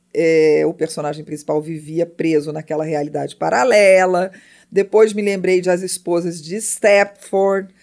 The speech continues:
com as mulheres perfeitas, entre aspas. E me lembrei muito de Pleasantville, A Vida em Preto e Branco,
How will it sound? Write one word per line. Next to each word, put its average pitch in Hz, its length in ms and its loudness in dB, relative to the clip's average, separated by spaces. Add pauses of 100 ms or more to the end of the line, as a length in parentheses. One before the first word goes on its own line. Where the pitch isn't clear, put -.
(360)
com 185 120 -4
as 175 160 -2
mulheres 165 460 -2
perfeitas, 175 1160 -2
entre 151 300 -6
aspas. 165 840 -2 (480)
E 269 120 -6
me 294 80 -4
lembrei 285 280 0
muito 277 220 -6
de 269 140 -8
Pleasantville, 240 1080 0
A 165 60 2
Vida 180 260 -6
em 196 80 -6
Preto 190 280 -4
e 208 40 -8
Branco, 156 680 -6